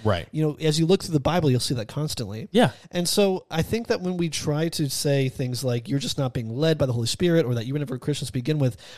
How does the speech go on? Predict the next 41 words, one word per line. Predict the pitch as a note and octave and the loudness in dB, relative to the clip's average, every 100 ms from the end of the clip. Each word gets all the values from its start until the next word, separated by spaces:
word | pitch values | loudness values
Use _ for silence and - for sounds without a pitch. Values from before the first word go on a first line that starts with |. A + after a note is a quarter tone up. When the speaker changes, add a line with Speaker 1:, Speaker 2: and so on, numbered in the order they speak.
| - | -2
Speaker 2:
we're | D3 | 0
trying | G3 | 0
to | F#3 | 0
say, | - F3+ | 2 2
if | F3 B2+ | 2 0
you're | C#3+ G3+ | 2 2
not | B3 | 2
experiencing | G#3+ - G3+ G3 D#3 | 2 0 -2 0 0
God | C3+ D3 D3+ | 2 4 2
the | B2 | 4
way | B2 B2+ | 4 4
that | A2+ G#2+ | 2 -4
we | G#2 C#3 G#3 A#3 A3 | 0 2 4 2 2
say | - B2+ G#2 G2+ G2+ | 0 0 0 -4 0
Speaker 1:
Right. | A2 F#2 | 2 4
Speaker 2:
you | D#3+ C#3 | 4 2
experience | - C#3 A#2 - | 0 -8 -8 -4
God, | A#2 G#2+ G#2+ - - - | -2 -2 -4 -10 -12 2
then | D3 C3+ | 4 4
we | F3+ | 4
don't | F#3 F3 | 2 2
want | D#3 D3+ | 0 2
you | |
to | C#3+ | 0
think | C3 D3+ C#3 | 2 2 2
that | |
that's | C3 B2+ - | 0 -2 -2
actually | A#2 A2+ - G#2 | -6 -6 -8 -8
God. | G2 B1+ - _ | -10 -12 -18 _
Speaker 1:
Right. | A2+ F2 A#2 | 2 2 2
Speaker 2:
We | |
don't | F#3 F#3 | 0 0
want | E3+ D#3 | -4 -4
you | D#3+ | -4
to, | - D#3 C#3+ C3 | 0 4 4 4
to | - | 0
be | C#3 C#3 | -2 0
able | C3+ B2+ | 0 0
to | A#2+ | -2
feel | - B2 A2+ | 0 0 0
that | G2+ F2 - | -2 -6 -8